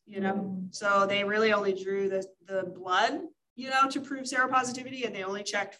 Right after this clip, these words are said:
Speaker 1: for, you know, covid testing, you know, it, did they get covid for two months? Now, you can guess, probably, since it's in adults, three months, you can say the same.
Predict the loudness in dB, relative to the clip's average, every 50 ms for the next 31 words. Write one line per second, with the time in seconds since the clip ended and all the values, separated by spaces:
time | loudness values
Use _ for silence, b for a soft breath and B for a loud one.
0 | _ -4 -2 -2 0 -2 -2 -6 -12 -18 _ _ _ _ _ _ -12 -10 -8 -8
1 | -10 -8 -4 -4 -2 -2 -2 -4 -4 -4 -4 -4 -2 -2 -4 -4 -4 -2 0 0
2 | 0 0 -2 -4 -6 -8 -6 -4 -4 -6 -8 -10 -14 _ _ -8 -8 -6 -4 -4
3 | -4 -4 -4 -4 -4 -4 -6 -6 -8 -8 -6 -6 -6 -4 -6 -8 -8 -12 -14 -14
4 | -14 -12 -12 -10 -8 -8 -8 -8 -10 -14 -16 -16 -14 -16 -16 _ _ _ _ _
5 | _ _ _ _ _ _ _ _ _ _ -20 -18 _ -14 -14 _ _ -4 2 4
6 | 4 4 4 2 -2 -8 -14 _ _ _ _ _ _ _ -12 -8 -4 -2 -2 0
7 | -2 -2 -6 -8 -6 -4 -2 -2 -2 -2 -4 -6 -8 -8 -8 -12 -14 _ _ _
8 | _ _ _ _ -16 -12 -12 -10 -10 -8 -8 -10 -10 _ _ _ _ _ _ _
9 | _ _ -20 -20 -18 -16 -12 -10 -8 -8 -8 -8 -10 -10 -10 -10 -10 -14 -12 -8
10 | -6 -4 -4 -4 -4 -6 -8 -8 -10 -12 -14 -16 -16 -14 -14 -12 -12 -12 -12 -12
11 | -12 -16 -18 -18 -18 -20 -20